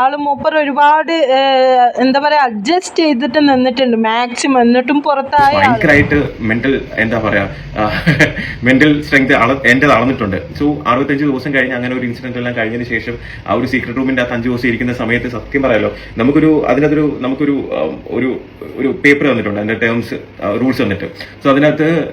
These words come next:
Speaker 2: നമുക്കൊരു സിബ് ഇടുന്ന സൗണ്ട് പോലും വരാൻ പാടില്ല. So സൗണ്ട് ഒന്നും ഇല്ലാതെ ഒരു നാലഞ്ച് ദിവസം ഒരു റൂമിന്റെ അകത്ത് ഒറ്റയ്ക്ക് ഇങ്ങനെ നിൽക്കാന്ന് പറഞ്ഞു കഴിഞ്ഞാൽ അത് മൂന്നാമത്തെ ദിവസമൊക്കെ ആയപ്പോൾ എന്റെ, ആ, മെന്റലി ഞാൻ ഭയങ്കരമായിട്ട് ഇങ്ങനെ ഡിസ്റ്റർബ്ഡ് ആയി. പക്ഷേ എന്റെ ആ മെന്റൽ സ്ട്രെങ്ത് ഉള്ളത് കൊണ്ട് മാത്രമാണ് ഞാനത് പിടിച്ചു നിന്നത്.
Speaker 1: മാക്സിമം റോബിനെ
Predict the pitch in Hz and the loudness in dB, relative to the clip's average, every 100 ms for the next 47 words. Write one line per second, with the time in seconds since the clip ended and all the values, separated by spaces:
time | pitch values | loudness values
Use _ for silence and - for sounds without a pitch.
0 | 123 131 156 151 147 135 165 156 147 135 | -4 0 0 0 0 2 2 0 0 0
1 | 139 131 131 117 123 107 98 98 135 151 | 0 -2 -2 -2 -2 -2 -4 -6 -8 -8
2 | - 104 113 135 135 123 123 127 117 113 | -8 -8 -6 -4 -4 -4 -4 -4 -4 -4
3 | 110 120 123 117 120 117 117 110 113 120 | -4 -4 -4 -6 -6 -6 -6 -6 -6 -6
4 | 113 107 120 117 117 104 98 117 117 107 | -6 -8 -8 -8 -6 -6 -6 -6 -6 -6
5 | 110 104 120 - - - - 110 160 170 | -6 -6 -8 -10 -16 -14 -4 2 2 2
6 | - - 127 120 135 147 151 139 151 143 | -2 -8 -2 0 2 2 2 0 0 0
7 | 135 143 135 147 151 - - 104 107 123 | 0 0 -2 -2 -4 -8 -6 -2 0 2
8 | 156 151 143 123 117 127 165 151 151 147 | 2 2 0 -2 -4 -2 0 0 0 0
9 | 147 131 113 117 - 143 - 92 120 165 | 0 -2 -2 -4 -2 0 0 -2 -2 0
10 | 170 - 139 156 139 127 147 147 151 143 | 0 -2 -2 0 -2 -2 -4 -4 -4 -4
11 | 131 139 143 147 127 120 120 131 131 123 | -2 -2 -2 -2 -4 -4 -6 -6 -6 -6
12 | 123 117 107 101 95 - - - - 262 | -4 -4 -4 -4 -6 -8 -16 -4 -2 0
13 | 277 277 285 - 339 339 339 294 240 302 | 0 -2 -4 -2 2 2 2 0 0 -4
14 | 311 | -4